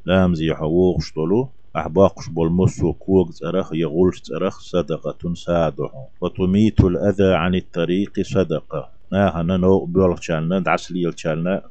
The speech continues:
ستام سبيت أتسوبني نوق اللو سيئتا. إذ كما نوق رأحت عداقشي داخليشي تسان بوخن بيش متير. إذا ساده هنا.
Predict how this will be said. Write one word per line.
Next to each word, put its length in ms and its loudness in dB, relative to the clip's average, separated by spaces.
ستام 420 -6
سبيت 480 -6
أتسوبني 540 -6
نوق 300 -2
اللو 240 -4
سيئتا. 760 -4
إذ 200 -6
كما 460 -4
نوق 260 2
رأحت 340 -8
عداقشي 680 -2
داخليشي 680 -4
تسان 300 -8
بوخن 360 -4
بيش 300 -8
متير. 520 -10
إذا 340 -4
ساده 640 -4
هنا. 360 -14